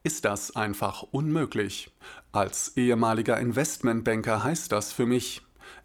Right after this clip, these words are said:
es wird zu ziemlich hohen Schuldenausfällen kommen. Kurz, die Schulden können auf keinen Fall auch nur annähernd in voller Höhe zurückgezahlt werden. Wir leben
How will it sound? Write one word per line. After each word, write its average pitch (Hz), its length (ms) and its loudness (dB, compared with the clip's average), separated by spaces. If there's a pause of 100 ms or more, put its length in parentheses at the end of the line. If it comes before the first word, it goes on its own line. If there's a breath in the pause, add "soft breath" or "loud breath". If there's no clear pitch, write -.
es 160 160 -2
wird 120 200 4
zu 127 200 0
ziemlich 123 600 0
hohen 107 260 2
Schuldenausfällen 110 960 2
kommen. 135 400 0 (280 loud breath)
Kurz, - 500 0 (320 loud breath)
die 110 100 0
Schulden 127 460 4
können 110 300 0
auf 95 180 -2
keinen 147 380 2
Fall 110 420 2 (240 loud breath)
auch 123 260 2
nur 151 300 4
annähernd 110 600 2
in 104 180 -6
voller 110 420 2
Höhe 113 260 2
zurückgezahlt 135 760 0
werden. 104 420 2 (300 loud breath)
Wir 117 180 2
leben 113 500 2